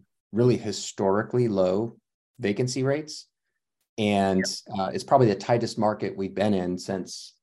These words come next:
Speaker 1: uh, anyone started tracking the metrics, at least on a, on an industry level.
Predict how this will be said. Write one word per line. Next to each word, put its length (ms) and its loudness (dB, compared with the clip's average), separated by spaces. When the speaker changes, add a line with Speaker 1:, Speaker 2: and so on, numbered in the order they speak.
Speaker 1:
uh, 340 -2
anyone 260 4
started 520 -2
tracking 320 0
the 60 0
metrics, 520 -4
at 140 -8
least 280 -2
on 160 0
a, 280 -4
on 120 -8
an 120 -8
industry 400 -2
level. 420 -4